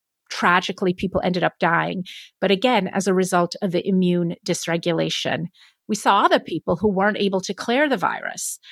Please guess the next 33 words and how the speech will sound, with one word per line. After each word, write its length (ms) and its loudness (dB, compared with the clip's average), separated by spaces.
And 420 2
we 160 2
worried 360 2
a 60 4
lot 320 2
about 220 0
people 260 -6
on 280 0
immune 380 0
suppressive 680 -4
drugs 460 0
like 160 -6
steroids 720 0
and 100 -2
biologics 640 0
because 260 -6
those 260 0
drugs 360 0
suppress 400 -4
the 100 -2
immune 280 0
system. 560 -6
The 100 -2
interesting 460 0
thing 200 0
is 120 0
those 180 0
people 300 0
didn't 300 2
seem 300 2
to 140 0
do 360 4
as, 320 0